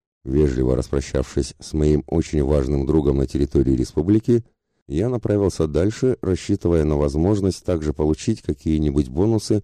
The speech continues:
и на территории империи Арвар. Мне даже было не суть важным было то, что подумают сами работорговцы. Мне важно, чтобы они оценили моё решение доставить им то, что принадлежало их государству.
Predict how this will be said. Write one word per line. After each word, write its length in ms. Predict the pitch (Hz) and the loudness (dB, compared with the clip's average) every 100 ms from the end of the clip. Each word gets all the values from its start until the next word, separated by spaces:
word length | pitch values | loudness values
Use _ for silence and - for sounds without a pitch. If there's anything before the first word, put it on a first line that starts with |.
| - _ _ - | -6 _ _ -8
и 100 | 147 | -2
на 140 | 160 | -2
территории 600 | - 90 80 98 104 92 | 2 2 4 4 4 4
империи 380 | 73 78 71 71 | 2 2 2 2
Арвар. 420 | 65 60 62 - _ _ _ _ _ _ _ _ _ | 2 0 -4 -6 _ _ _ _ _ _ _ _ _
Мне 320 | 67 76 80 | -2 0 2
даже 300 | 78 73 80 | 2 2 2
было 220 | 80 80 | 2 2
не 120 | 78 | 2
суть 240 | 76 - - | 0 -4 -2
важным 640 | 80 85 67 73 73 71 | -2 0 0 0 0 0
было 240 | 73 73 69 | 0 0 0
то, 300 | 104 110 - _ _ _ _ _ _ | 0 0 -2 _ _ _ _ _ _
что 220 | _ - 95 | _ -6 -2
подумают 560 | 101 123 139 135 123 | 2 4 4 4 2
сами 320 | - 95 98 | 0 0 2
работорговцы. 800 | 110 101 98 98 92 120 - - - _ _ _ _ | 2 2 0 0 2 0 -2 -10 -10 _ _ _ _
Мне 380 | 65 76 90 139 | 0 2 4 2
важно, 460 | 139 101 82 78 | 2 2 2 -2
чтобы 380 | - 87 78 78 | 0 -2 2 4
они 220 | 76 95 | 4 4
оценили 500 | 123 - 87 101 113 | 2 0 2 4 4
моё 260 | 85 78 80 | 4 2 2
решение 560 | 76 - 101 107 92 | 0 0 0 2 2
доставить 580 | 69 78 - 85 78 - | 0 -2 -2 0 2 0
им 140 | 73 69 | -4 -2
то, 320 | 90 113 110 _ _ _ | -2 -2 -2 _ _ _
что 220 | _ - 67 | _ -4 -2
принадлежало 800 | 71 73 69 69 69 85 101 | 0 0 0 0 0 2 2
их 340 | 95 - 71 64 | -2 -2 -2 -2
государству. 720 | 71 - 82 107 - - | -2 0 -2 -2 -4 -10